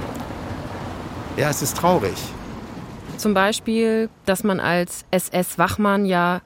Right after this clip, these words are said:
Speaker 2: gezwungen gewesen sei, sich an den Verbrechen der Nazis zu beteiligen.
Speaker 1: Ja,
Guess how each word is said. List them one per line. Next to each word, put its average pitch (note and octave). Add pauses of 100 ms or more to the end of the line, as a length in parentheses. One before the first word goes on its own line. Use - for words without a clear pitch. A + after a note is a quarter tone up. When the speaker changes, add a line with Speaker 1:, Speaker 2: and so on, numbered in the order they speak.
Speaker 2:
gezwungen F#3
gewesen D3+
sei, D3+
sich F3
an F3
den E3+
Verbrechen F3+ (120)
der E3+
Nazis D#3+
zu -
beteiligen. D3 (260)
Speaker 1:
Ja, A3+